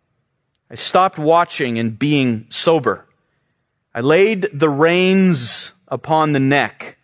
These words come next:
of my lusts. I sinned against the light of the world and the goodness of God.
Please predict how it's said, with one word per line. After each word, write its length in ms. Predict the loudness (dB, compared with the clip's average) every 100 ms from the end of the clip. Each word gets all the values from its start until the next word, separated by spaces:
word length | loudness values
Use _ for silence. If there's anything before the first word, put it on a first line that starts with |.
| _
of 160 | -12 -6
my 200 | -2 -2
lusts. 840 | -2 -2 -2 -6 -12 -10 -10 -12 _ _ _ _ _ _ _ _ -6
I 80 |
sinned 340 | -4 0 2 2
against 440 | 2 2 0 -2
the 120 | -2
light 420 | 2 4 2 -2 -4
of 180 | -4 -2
the 100 | -2
world 560 | 2 4 4 2 2
and 220 | 2 0 0
the 120 | -2
goodness 480 | 0 -2 0 -2 -2
of 140 | 0
God. 400 | 0 2 0